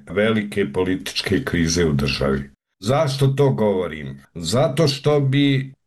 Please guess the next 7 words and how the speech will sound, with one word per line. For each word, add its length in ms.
ekonomska 1120
propast 960
Republike 800
Srpske 760
destabilizirala 1600
državu, 760
a 140